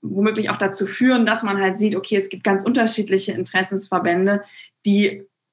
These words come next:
a-, einfach auch einem Politikerin oder Politiker erzählen müssen, was passiert, weil man sonst selber gar nicht alles hinbekommen würde, weil man ja gar nicht alles weiß. Man ist ja immer auf das Wissen anderer angewiesen. Von daher hätte ich jetzt grundsätzlich erstmal nichts dagegen, das zu tun, wüsste nicht, was dagegen spricht.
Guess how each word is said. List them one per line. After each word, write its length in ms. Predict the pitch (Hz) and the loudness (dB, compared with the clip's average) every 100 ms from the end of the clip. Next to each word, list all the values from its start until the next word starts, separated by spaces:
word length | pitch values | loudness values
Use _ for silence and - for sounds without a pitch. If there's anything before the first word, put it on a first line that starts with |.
| _ | _
a-, 80 | - - - | -4 0 2
einfach 240 | 220 220 | 2 2
auch 60 | 214 | 2
einem 200 | 202 190 | 2 2
Politikerin 540 | 220 220 208 202 208 | 0 0 -2 0 0
oder 160 | 196 175 | 0 0
Politiker 400 | 208 208 214 196 | 0 -2 -2 -6
erzählen 420 | - 196 190 196 | -2 2 4 4
müssen, 400 | 240 285 269 208 | 2 2 2 0
was 200 | 185 - | 0 -2
passiert, 340 | 190 - 196 | -4 0 2
weil 100 | 180 | 4
man 180 | 190 185 | 2 2
sonst 200 | 180 180 | -2 -4
selber 280 | 180 185 180 | -2 0 0
gar 140 | 175 | 0
nicht 200 | 185 185 | -2 -4
alles 260 | - 175 - - - _ _ _ - | -6 -6 -8 -14 -20 _ _ _ 0
hinbekommen 560 | 208 226 202 208 190 | 4 4 2 2 2
würde, 200 | 185 214 | 2 2
weil 100 | 185 | 2
man 140 | 175 180 | 2 2
ja 60 | |
gar 140 | 175 180 | 2 0
nicht 140 | 185 | 0
alles 280 | 175 180 175 | 0 -2 0
weiß. 240 | 170 170 | 0 0
Man 100 | 175 | -2
ist 160 | 170 196 | -2 -2
ja 80 | 185 | 0
immer 220 | 185 165 | 2 0
auf 140 | 185 - | -2 -6
das 160 | 175 | -6
Wissen 200 | 180 202 | -6 -4
anderer 360 | - 175 170 - | -4 -4 -4 -2
angewiesen. 560 | 180 180 165 160 170 | 0 2 0 -2 -4
Von 100 | 170 | -2
daher 180 | 175 175 | 0 2
hätte 140 | 175 208 | 0 -2
ich 60 | |
jetzt 160 | 185 - | -8 -2
grundsätzlich 480 | 202 233 214 185 160 | 0 2 0 -2 -4
erstmal 400 | 190 185 185 131 - | 0 0 0 -2 -6
nichts 220 | - 226 - | -2 0 2
dagegen, 340 | 175 220 190 | 2 4 2
das 180 | 151 - | -2 -4
zu 100 | 180 | -6
tun, 220 | 185 180 | -2 -2
wüsste 200 | 180 190 | -2 -2
nicht, 160 | 185 190 | -2 -2
was 120 | 185 | -6
dagegen 360 | 180 202 - | -4 -4 -4
spricht. 320 | 202 - 202 | -6 -8 -12